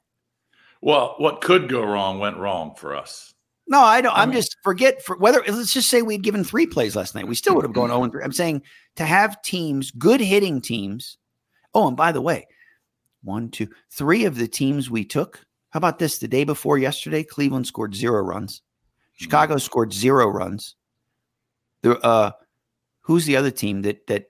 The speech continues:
Speaker 2: scored zero runs again? Oh, White Sox. You know, they scored zero runs. Who's the other? There was one other team that scored zippy runs the day before, or not very many, and they scored zero again. It's incredible.
Speaker 1: Uh, well, maybe the Padres. The Padres scored one last night, but they scored
Speaker 2: Yeah.
Speaker 1: two the night before.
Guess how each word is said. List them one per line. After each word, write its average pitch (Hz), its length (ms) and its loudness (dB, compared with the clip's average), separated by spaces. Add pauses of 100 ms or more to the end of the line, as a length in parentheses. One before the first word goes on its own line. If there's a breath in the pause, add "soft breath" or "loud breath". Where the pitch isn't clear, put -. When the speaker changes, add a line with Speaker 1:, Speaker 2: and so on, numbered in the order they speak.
Speaker 2:
scored 113 320 -2
zero 117 240 2
runs 113 300 -2
again? 113 160 -6 (160)
Oh, 160 260 2
White 160 220 2
Sox. - 480 -2 (100)
You 127 60 2
know, 110 180 2
they 120 140 0
scored 113 320 -4
zero 98 160 0
runs. 98 240 -6
Who's 180 180 -4
the 156 100 -4
other? 127 120 -4
There 120 160 -2
was 117 120 2
one 160 200 2
other 175 160 -2
team 131 400 -2 (400 soft breath)
that 143 160 2
scored 147 340 -2
zippy 165 320 -2
runs 147 300 0
the 135 60 -4
day 139 180 2
before, 135 480 0
or 117 60 2
not 123 260 0
very 123 140 0
many, 131 340 -2
and 123 120 -2
they 135 100 0
scored 135 320 -4
zero 139 260 0
again. 139 380 -4
It's - 200 -4
incredible. 160 580 -6 (800)
Speaker 1:
Uh, 98 220 0 (180)
well, 87 240 -2
maybe 92 240 -8
the - 100 -8
Padres. 92 500 -2
The 92 40 -14
Padres 101 360 -2
scored 90 200 -6
one 95 320 -6
last 92 320 -4
night, 82 220 -8
but 85 60 -8
they 80 80 -8
scored - 220 -4
Speaker 2:
Yeah. - 40 2
Speaker 1:
two 95 200 -6
the 85 60 -10
night 85 160 -6
before. 80 480 -10